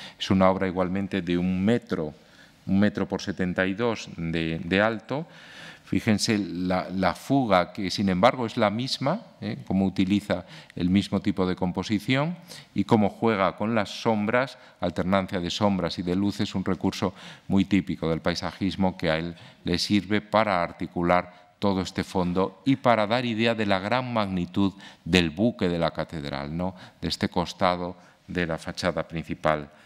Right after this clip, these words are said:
de la catedral, con sus tres portadas, la Asunción,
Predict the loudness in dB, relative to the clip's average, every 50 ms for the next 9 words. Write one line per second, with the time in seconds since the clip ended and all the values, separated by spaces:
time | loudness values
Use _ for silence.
0 | -20 -20 _ _ -4 -2 0 0 0 0 -4 -8 -6 -4 0 2 2 2 0 -2
1 | -6 -10 -10 -10 -12 -14 -6 -4 -4 -4 -2 -4 -6 -6 0 2 2 2 2 0
2 | -2 -4 -6 -8 -8 -6 -6 -6 -6 -6 -2 2 2 4 4 2 0 -2